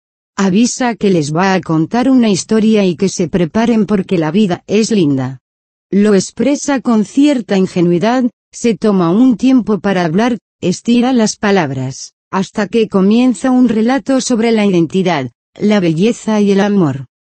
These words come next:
Chávez es uno de los actores más prestigiosos de la Argentina, pero además escribe, tiene cuatro libros publicados y más de diez obras,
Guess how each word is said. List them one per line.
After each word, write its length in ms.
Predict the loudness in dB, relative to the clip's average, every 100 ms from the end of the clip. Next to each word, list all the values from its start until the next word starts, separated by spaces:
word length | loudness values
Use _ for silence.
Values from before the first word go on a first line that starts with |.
| _ _ _ _
Chávez 400 | -6 -2 0 0
es 180 | -2 0
uno 200 | 2 2
de 100 | 2
los 220 | 0 0
actores 540 | -2 -2 0 0 2 2
más 380 | 0 0 -2 -6
prestigiosos 880 | -6 -4 -4 -8 -4 -4 -2 -2 0
de 100 | 0
la 100 | 0
Argentina, 880 | -2 -2 -2 0 2 2 0 -4 -12 _ _
pero 320 | 0 2 2
además 480 | 2 0 0 0 -2
escribe, 720 | -4 -4 0 2 2 0 -2 -6
tiene 400 | -2 2 4 2
cuatro 380 | 0 -2 0 -2
libros 420 | 2 2 2 -2
publicados 720 | -2 -2 -2 -2 -2 0 -2 0
y 60 |
más 240 | 0 2 0
de 100 | 0
diez 340 | 0 0 0
obras, 560 | 0 0 0 -2 -4